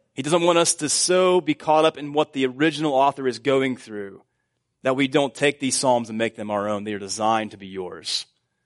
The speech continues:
They are designed to be your prayers, your cries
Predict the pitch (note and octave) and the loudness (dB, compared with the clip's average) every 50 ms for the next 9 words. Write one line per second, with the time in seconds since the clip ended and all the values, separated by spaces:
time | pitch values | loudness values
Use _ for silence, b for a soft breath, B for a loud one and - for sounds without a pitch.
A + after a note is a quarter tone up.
0 | _ _ _ G#2 F#2+ G#2 G2+ G2 G#2+ A2+ A2+ A2+ A2 G#2+ G#2 G#2+ G2 G#2 G2 F#2+ | _ _ _ -14 -12 -12 -10 -4 -2 0 0 0 0 -4 -8 -12 -16 -16 -14 -10
1 | G#2 A2+ A2+ A2 - - - G#2+ G2+ F#2+ F#2 F#2 - G2+ G#2 A#2 A2+ G#2 - - | -4 -2 -2 -2 -4 -6 -6 -6 -6 -6 -6 -10 -14 -12 -6 -6 -6 -6 -6 -6
2 | A2 G2+ G2+ G2 G2 G#2+ - - | -6 -4 -4 -6 -8 -10 -12 -12